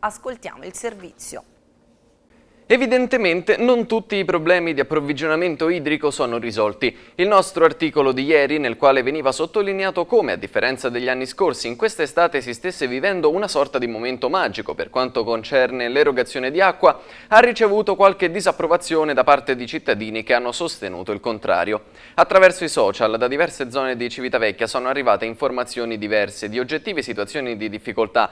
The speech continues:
Speaker 2: anche se non paragonabili a quelle a cui eravamo abituati, in particolare nelle estati del duemiladiciassette e duemiladiciotto, quando intere zone della città rimanevano per intere giornate senza approvvigionamento idrico.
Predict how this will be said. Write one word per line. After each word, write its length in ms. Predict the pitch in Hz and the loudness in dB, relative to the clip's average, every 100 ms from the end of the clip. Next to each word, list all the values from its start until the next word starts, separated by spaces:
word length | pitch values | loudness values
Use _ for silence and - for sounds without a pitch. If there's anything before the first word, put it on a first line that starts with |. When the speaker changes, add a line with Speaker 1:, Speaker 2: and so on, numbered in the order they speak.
| - | -4
Speaker 2:
anche 320 | - 156 - 131 | -2 0 0 -4
se 160 | 135 | -4
non 240 | 135 180 170 | -2 -2 2
paragonabili 680 | 135 139 143 120 110 104 | 2 2 0 -2 -2 -2
a 60 | 104 | -4
quelle 500 | - 120 113 110 101 | -2 -4 -2 -2 -2
a 80 | 104 | -2
cui 220 | 135 123 | -2 0
eravamo 380 | 110 113 113 107 | 2 2 2 0
abituati, 580 | 104 104 160 165 - | -4 -2 2 2 0
in 80 | 92 | -4
particolare 680 | 98 98 151 120 98 101 113 | -6 -4 -2 0 2 2 0
nelle 120 | 156 | -2
estati 560 | 151 120 117 139 120 117 | -2 -2 -2 0 0 -2
del 160 | 107 | -6
duemiladiciassette 800 | 101 156 165 123 120 110 95 95 | -4 -2 -2 -2 -6 -6 -6 -6
e 40 | 113 | -8
duemiladiciotto, 840 | 120 123 120 127 123 123 - 127 - - - | -8 -6 -6 -4 0 0 2 -2 -2 -8 2
quando 220 | 185 196 | 4 4
intere 340 | 196 202 190 | 2 2 2
zone 240 | 156 175 165 | 0 0 0
della 220 | 156 156 | 2 2
città 320 | - 147 147 | 0 -2 0
rimanevano 520 | 143 127 123 135 120 | 0 -2 -4 -4 -4
per 140 | 113 110 | -4 -4
intere 400 | 113 143 120 104 | 0 2 2 0
giornate 500 | 113 104 104 95 98 | -4 -4 -6 -4 -6
senza 320 | 120 113 113 | -6 -2 -2
approvvigionamento 760 | 120 117 113 110 110 92 95 110 | -2 -4 -6 -6 -8 -8 -8 -6
idrico. 640 | 110 101 104 107 - _ | -6 -8 -4 -4 -4 _